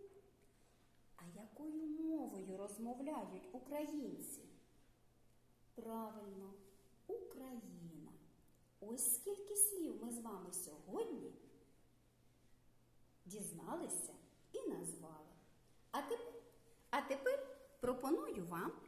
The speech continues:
відгадати загадки. Ось слухайте. Всякий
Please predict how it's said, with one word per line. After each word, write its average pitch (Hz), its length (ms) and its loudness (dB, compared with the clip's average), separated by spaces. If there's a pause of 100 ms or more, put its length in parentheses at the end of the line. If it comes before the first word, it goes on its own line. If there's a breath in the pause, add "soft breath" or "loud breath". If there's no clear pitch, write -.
відгадати 226 760 2 (200)
загадки. 190 760 0 (1160)
Ось - 280 8
слухайте. 170 520 -4 (2000 loud breath)
Всякий - 840 10